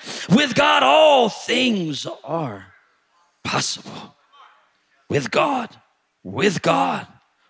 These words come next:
with God. You can't have supernatural without God.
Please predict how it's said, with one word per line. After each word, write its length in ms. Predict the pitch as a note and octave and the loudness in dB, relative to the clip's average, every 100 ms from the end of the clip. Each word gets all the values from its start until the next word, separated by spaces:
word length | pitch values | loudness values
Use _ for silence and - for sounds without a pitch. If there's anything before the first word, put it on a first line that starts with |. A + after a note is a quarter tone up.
| _ | _
with 480 | - A2+ D3+ D#3 - | -6 0 2 0 -2
God. 140 | - - - - _ - - _ _ _ _ _ _ _ _ _ _ _ _ _ _ _ _ _ _ _ _ _ _ _ _ _ _ _ | -8 -8 -10 -14 _ -20 -20 _ _ _ _ _ _ _ _ _ _ _ _ _ _ _ _ _ _ _ _ _ _ _ _ _ _ _
You 60 | - | -10
can't 280 | - F#3+ D3+ | -4 -4 -2
have 260 | D#3 D3+ | -2 -2
supernatural 840 | - - F3 - G#2+ A#2+ - - G2 | -2 -6 -4 -6 -4 -6 -6 -6 -10
without 360 | G2 G2 F#2 - | -10 -12 -14 -16
God. 140 | - | -16